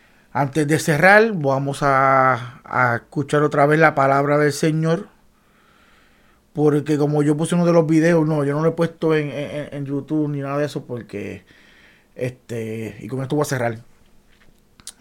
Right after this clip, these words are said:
Porque es de, de Yaciel, del pastor Yaciel Rodríguez,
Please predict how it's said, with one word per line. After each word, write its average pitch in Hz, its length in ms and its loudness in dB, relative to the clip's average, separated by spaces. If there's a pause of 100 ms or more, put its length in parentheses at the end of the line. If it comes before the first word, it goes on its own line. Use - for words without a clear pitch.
Porque 127 180 -6
es 123 60 -4
de, 147 160 2
de 135 160 0
Yaciel, 143 340 0
del 139 140 -2
pastor 135 280 -4
Yaciel 156 280 0
Rodríguez, 151 560 2